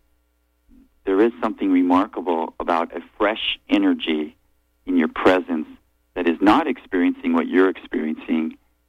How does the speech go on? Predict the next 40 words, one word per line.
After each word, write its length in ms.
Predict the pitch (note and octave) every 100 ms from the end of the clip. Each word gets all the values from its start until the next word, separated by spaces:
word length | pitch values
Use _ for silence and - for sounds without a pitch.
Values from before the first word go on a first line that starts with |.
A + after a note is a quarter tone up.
| -
and 180 | F#2+ F#2+
yet 240 | F#2+ - _ _ _ _ _ _ _ _ -
is 120 | G2 -
helping 320 | A2+ - G2
you 240 | G2 G#2+ E2+
reflect 520 | F2 - E2 E2 -
yourself. 460 | - - - - - -
You 60 |
know, 60 | -
if, 120 | - -
if 160 | - -
a 60 | -
dog 380 | G#2 A2 B2+
goes 180 | A2+ G2 F#2+
into 160 | E2+
the 100 | E2
palace 380 | E2+ F#2 F2 F2 -
of 140 | D#2
mirrors 420 | G#2 A#2+ E2+ D#2+ - _ _ _ -
and 100 | -
starts 220 | F#2 E2+
barking, 680 | D#2 F2 A2 - D2+ D#2 - _ _ _ _ _ _ _ _ _ _
then 100 | F#2+
you 80 | G2
got 160 | F#2+ F2+
a 80 | E2+
thousand 460 | F2 E2 E2+ F2
barking 400 | E2 C#2+ - F#2+
dogs 340 | A#2 B2+ D2+ - - _ _ -
barking 340 | C2 - -
at 220 | - -
you. 80 | - - - _ - - B3+ - _ - - -
<laughs> 540 | - - D4+ - G#3+ - _
If 180 | - G2+ -
you 80 | -
go 180 | - G#2
in 120 | G#2
and 120 | F#2+
you 100 | F2+ E2+ -
smile, 580 | C#3 D3 G2+ E2+ E2+